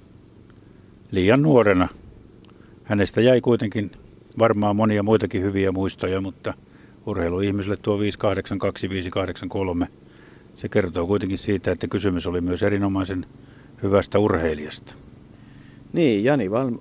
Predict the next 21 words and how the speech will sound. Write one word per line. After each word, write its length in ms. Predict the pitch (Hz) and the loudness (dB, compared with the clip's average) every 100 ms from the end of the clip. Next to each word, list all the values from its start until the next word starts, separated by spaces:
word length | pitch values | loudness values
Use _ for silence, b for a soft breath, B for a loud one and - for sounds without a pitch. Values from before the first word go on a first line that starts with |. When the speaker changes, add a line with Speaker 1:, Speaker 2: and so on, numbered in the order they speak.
| - | 0
Speaker 2:
La-, 140 | 139 | 2
Valdemar 460 | 139 143 123 120 120 | 4 4 4 2 6
Lehtonen 600 | 127 113 - 104 107 92 - - | 4 4 -4 -2 -2 -6 -16 -20
syntyi 480 | - - 127 95 85 | -12 -4 -2 -2 -2
yhdestoista 640 | 101 117 113 - 110 - | 0 0 -4 -4 -4 -4
päivä 300 | 98 110 107 | -2 0 2
elokuuta 480 | 110 110 95 101 104 | 2 0 -2 -4 -4
kuusikymmentäkahdeksan 1040 | - 107 92 95 95 92 107 98 92 - 98 | -4 -4 -4 -4 -6 -6 -2 -2 -4 -8 -6
Mäntsälässä 720 | 95 92 - 80 80 - 85 | -4 -6 -6 -6 -6 -6 -6
ja 180 | 80 82 - - B B B B | -4 -6 -10 -20 B B B B
hänen 300 | - 117 80 | -6 -4 -4
tiensä 260 | 71 104 101 - | -4 -4 -4 -2
päättyi 640 | 107 92 - 95 90 82 - | -2 -2 -4 -2 -2 -4 -6
kaksi 280 | 117 - | -6 -6
päivää 420 | 123 107 95 95 98 | -2 0 0 0 0
ennen 220 | 98 98 | -2 0
jouluaattoa 720 | 104 95 85 82 - 92 80 | 0 0 0 -2 -4 -4 -2
vuonna 220 | 87 87 | -2 -2
kaksituhattakahdeksan 1200 | 85 87 80 80 76 82 95 85 80 - 82 80 - - | -4 -4 -6 -8 -8 -6 -4 -4 -6 -10 -12 -12 -16 -6
Tampereella. 720 | 104 87 - 80 80 76 78 | -2 -2 -4 -6 -6 -6 -8
Ja 160 | 73 | -8